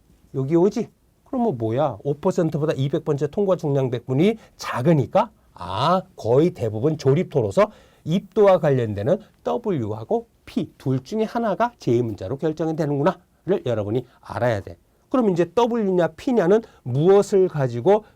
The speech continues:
결정을 하면 되냐? 요거 지울게요. 뭘 결정해? 우리 앞서 필기 문제에서 했었잖아.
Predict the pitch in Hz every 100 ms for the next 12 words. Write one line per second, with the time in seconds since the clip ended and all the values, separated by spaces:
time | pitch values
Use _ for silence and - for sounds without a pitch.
0 | _ 123 123 - 139 143 127 131 143 127
1 | 104 123 107 110 117 - 139 135 107 90
2 | 107 202 254 - _ _ _ _ _ _
3 | _ _ _ _ _ _ _ _ _ _
4 | _ _ _ _ - 262 233 214 208 180
5 | 170 - 185 - - 190 - 254 220 165
6 | 139 185 226 233 147 123 120